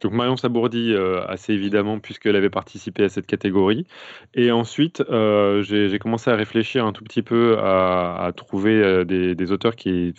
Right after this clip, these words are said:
vraiment avaient travaillé dans l'archéologie, parce qu'encore une fois, là, c'était un choix qui me paraissait évident, mais, euh, il y avait une certaine caution, euh, scientifique qu'on voulait, euh, chercher avec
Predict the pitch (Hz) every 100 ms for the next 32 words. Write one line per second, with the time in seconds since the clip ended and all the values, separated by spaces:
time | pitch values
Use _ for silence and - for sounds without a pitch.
0 | - 87 95 117 107 98 - 95 98 92
1 | 90 - 95 92 92 147 92 90 90 98
2 | 104 107 95 101 95 - 92 98 95 85
3 | 87 90 113 98 98 87 92 95 101 95
4 | 101 107 101 101 123 135 - - - -
5 | 95 92 95 98 95 107 101 - 123 104
6 | - 113 - 123 117 101 95 90 - 110
7 | 113 135 123 107 90 92 95 90 85 85
8 | 85 101 - 120 107 95